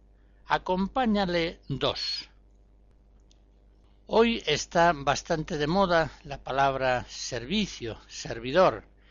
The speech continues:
pero no siempre se acepta en esta segunda acepción, la renuncia a los propios derechos. La exigencia implacable de los propios derechos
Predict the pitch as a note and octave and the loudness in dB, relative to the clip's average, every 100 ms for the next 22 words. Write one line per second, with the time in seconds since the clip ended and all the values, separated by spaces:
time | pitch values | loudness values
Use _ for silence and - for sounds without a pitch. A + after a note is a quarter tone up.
0 | - _ _ _ - D3 E3 D3 C#3 G#3 | -20 _ _ _ -4 0 0 0 0 0
1 | - C4+ D4 A#3+ G#3 G#3+ E3+ - C#3 - | 0 -2 -2 0 0 0 -2 -2 -2 0
2 | F3 E3+ F3 E3 - B2+ C#3+ - D#3+ - | -4 -2 0 0 0 -4 -4 -2 -4 -2
3 | D#3+ F#3 E3+ D3+ D3 - F3 - A3 G3+ | -2 0 2 4 2 -2 -8 -6 0 2
4 | A#2 G2 - _ _ - A#2+ A#2+ B2+ E3 | 2 -4 -12 _ _ -8 -6 -2 0 4
5 | A#3+ G3 G3+ F#3+ F#3+ C3 A#2+ A#2 - C3 | 4 2 0 0 0 -2 -4 -6 -6 -4
6 | B2+ C3+ B2+ A#2 - B2+ C3 C3 - - | -4 -2 -4 -4 -10 -2 0 0 -2 -12
7 | - - - _ _ _ _ _ _ _ | -14 -18 -20 _ _ _ _ _ _ _
8 | _ _ _ _ _ _ _ C#3+ D3 D3 | _ _ _ _ _ _ _ 0 4 4
9 | - F3 - - A#3 G#3 A#3+ A3 G3 - | 2 0 0 -2 -2 0 4 4 4 4
10 | G#3 G3+ - G#3 G3+ - F#3+ F3+ D#3 B2 | 6 6 4 4 4 4 2 6 6 6
11 | B2 B2 C3+ C#3+ - - F3+ D3 E3 E3 | 4 2 4 2 2 2 2 4 4 2
12 | - C#3 F3 A3 - G3+ D3 - | 2 2 4 4 4 2 2 -6